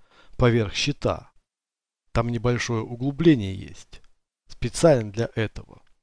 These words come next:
Только обычно второй номер использует автомат, а не пулемёт. Тем более такой.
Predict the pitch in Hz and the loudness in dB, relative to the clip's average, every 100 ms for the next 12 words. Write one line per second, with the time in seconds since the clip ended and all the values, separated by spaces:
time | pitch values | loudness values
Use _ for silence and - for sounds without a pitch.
0 | _ _ _ _ _ _ _ _ 180 220 | _ _ _ _ _ _ _ _ 2 4
1 | - - 123 120 123 - 110 - 113 110 | 2 -2 -2 0 -2 -2 -6 -4 -2 -2
2 | 120 190 180 - _ _ _ - - 113 | 0 0 0 -6 _ _ _ -20 -6 -4
3 | - 135 123 107 110 - 120 - 170 190 | -2 0 0 0 -4 -4 -2 2 4 4
4 | 95 - - 113 113 101 120 127 135 104 | 0 -6 -10 -6 -4 -2 0 0 0 -4
5 | - - - _ _ _ _ _ - 127 | -8 -20 -20 _ _ _ _ _ -2 0
6 | 117 120 107 107 127 131 107 92 | 2 2 0 0 -2 -2 -6 -12